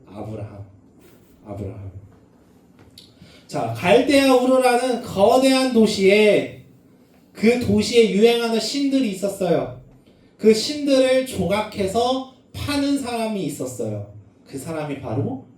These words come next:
데라라는 사람이었어요. 데라. 이 데라는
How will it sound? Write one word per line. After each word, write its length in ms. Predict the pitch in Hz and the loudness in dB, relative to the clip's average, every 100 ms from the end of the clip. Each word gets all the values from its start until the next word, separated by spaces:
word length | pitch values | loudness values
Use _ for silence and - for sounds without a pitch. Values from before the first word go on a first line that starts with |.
| _ | _
데라라는 840 | - 120 117 117 175 180 - - - | -10 -6 -4 -4 -4 -4 -6 -8 -12
사람이었어요. 440 | - 95 - - - 113 | -16 -20 -20 -20 -20 -20
데라. 360 | 107 104 98 - - _ _ _ _ 127 | -18 -16 -16 -20 -20 _ _ _ _ -6
이 180 | 156 | -6
데라는 800 | - - 165 165 170 233 - - | -6 -8 -4 -2 -2 -2 -4 -10